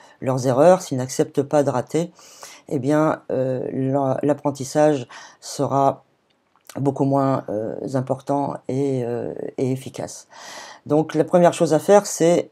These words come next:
de leur apprendre à accepter de rater, que le, l'erreur n'est pas une fatalité et que, euh, les, les points qu'ils ratent, euh, ne les empêchent pas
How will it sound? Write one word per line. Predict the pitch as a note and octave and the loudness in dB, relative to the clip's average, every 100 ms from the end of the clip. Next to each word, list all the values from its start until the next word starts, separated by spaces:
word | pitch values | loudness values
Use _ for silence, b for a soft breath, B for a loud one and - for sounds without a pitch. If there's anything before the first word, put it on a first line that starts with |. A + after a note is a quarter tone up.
| - | -4
de | D3 | 2
leur | D#3+ C#3+ | 4 4
apprendre | C3+ - C#3+ D3+ B B B - | 4 2 0 0 B B B -4
à | C3+ C3+ C#3 - | -2 0 0 0
accepter | C3+ C#3+ - C3+ - C#3+ C#3+ | 0 0 -4 -6 0 2 2
de | C3+ | 0
rater, | B2+ B2+ C#3+ D#3 | -2 -4 -2 -4
que | D#3 D3 C#3 B B B B B | -2 -2 -2 B B B B B
le, | - D#3+ C#3 A#2+ B2+ B2 A2+ - | -8 -4 -4 -2 -4 -4 -6 -4
l'erreur | C#3 D3 D#3 D3+ | 4 4 6 4
n'est | C#3 | 4
pas | C#3 | 2
une | C3+ C3+ | 0 0
fatalité | C3 A#2+ B2 A#2 - F3 F3 B B B B B | -2 -2 -2 -4 -2 -2 -2 B B B B B
et | E3+ C#3 | 0 0
que, | C3+ D3+ C#3+ C3+ F#2+ - | 2 4 4 4 0 -4
euh, | B2 B2 A#2+ F2+ D2 D2 - - - - - - | -4 -2 -2 -4 -4 -6 -8 -10 -10 -10 -12 -10
les, | G#2 C#3 D3 C#3 B2+ B2 G2 D2 D#2 F#2 | -6 0 4 4 4 2 0 -2 -4 -2
les | A#2+ | -2
points | C3+ D#3 C#3+ | -2 0 -2
qu'ils | C#3+ B2 | 0 0
ratent, | C#3 E3 - B B B | 2 2 -2 B B B
euh, | - C3 A#2 | -2 0 0
ne | D3+ D3+ | 2 4
les | C#3+ B2+ | 4 2
empêchent | B2+ B2+ - | -4 -6 0
pas | D3 C#3+ | 0 0